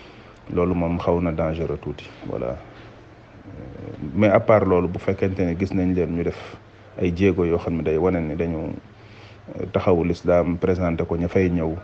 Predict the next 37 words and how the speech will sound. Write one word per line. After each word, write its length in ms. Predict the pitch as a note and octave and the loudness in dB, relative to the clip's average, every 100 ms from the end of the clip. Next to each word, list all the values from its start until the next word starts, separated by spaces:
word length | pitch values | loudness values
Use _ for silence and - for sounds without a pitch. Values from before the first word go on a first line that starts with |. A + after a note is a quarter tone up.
| - - - - - | -14 -20 -20 -20 -16
ba 200 | - F2 | -2 0
ñooñu 340 | F2 F#2 F2 F2 | 2 2 2 0
di 380 | F2+ E2+ E2 - - - F2+ | 0 -2 -2 -6 -8 -8 0
gën 180 | F#2+ F2+ | 2 2
a, 160 | E2+ | 2
ñi, 380 | E2+ G#2+ A#2+ A2+ - A2+ G#2 - F#2+ F2 A2 | 2 4 4 2 2 4 4 2 -4 0 6
ñi 220 | A#2+ B2+ | 8 8
tuub 200 | C3+ B2 - | 8 6 6
dañ 140 | G2+ | 4
ciy 140 | G2+ | 2
sant 180 | G2+ G#2 G2+ | 4 4 6
Yàlla, 260 | F#2+ F#2+ | 6 6
mais 200 | A2 G2+ | 4 4
ñi 120 | G2 G2+ | 4 4
tuubul 280 | A#2 F#2+ F2+ | 2 2 2
tamit 240 | F#2 F#2+ | 0 0
xëy 140 | - F#2 | 0 2
na 100 | F#2 - | 0 0
image 280 | G#2 G2+ F2+ | 2 2 2
bi 80 | F#2 | 0
ñu 80 | E2 | 0
amoon 180 | E2+ F2 | 0 -2
ci 80 | F2 | -4
l'islam 360 | - F2+ E2 | -2 -2 0
lu 60 | E2+ | 0
bari 200 | F2+ F2+ | 0 0
mën 140 | E2+ | 0
na 80 | E2+ | -2
cee 160 | E2 E2 | -2 -4
changer. 420 | - E2 D#2+ A2 | -2 -4 -2 -2
Loolu 180 | B2 G2 | 0 0
yëpp 80 | A2 | 0
dañ 120 | G2 | 0
ciy 100 | F#2 | -2
sant 180 | - E2+ - | -6 -6 -4
Yàlla, 260 | - - | -4 -4
alhamdulillah, 680 | - - - D2+ C#2 - | -6 -6 -10 -8 -8 -8